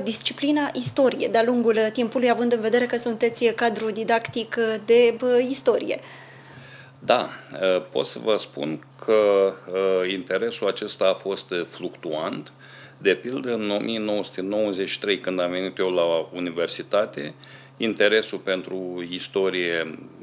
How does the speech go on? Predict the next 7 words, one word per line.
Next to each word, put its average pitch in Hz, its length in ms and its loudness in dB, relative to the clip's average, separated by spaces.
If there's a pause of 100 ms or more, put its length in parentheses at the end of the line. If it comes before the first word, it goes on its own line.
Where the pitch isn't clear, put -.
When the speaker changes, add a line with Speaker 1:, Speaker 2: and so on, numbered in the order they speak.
Speaker 2:
era, 90 680 2 (260)
uh, 85 220 0
fantastic. 95 1040 -4
Uh, 90 340 -2 (180)
atunci 107 520 -4
începea 90 680 -2
dezideologizarea, 90 1700 0